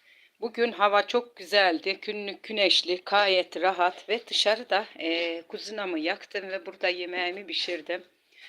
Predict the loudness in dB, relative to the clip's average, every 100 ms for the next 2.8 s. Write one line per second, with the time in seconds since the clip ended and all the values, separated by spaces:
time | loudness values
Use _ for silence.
0 | -20 -20 _ _ 2 4 4 2 2 2
1 | 0 -6 -6 -2 0 0 0 2 2 0
2 | -2 0 0 0 0 0 -2 -18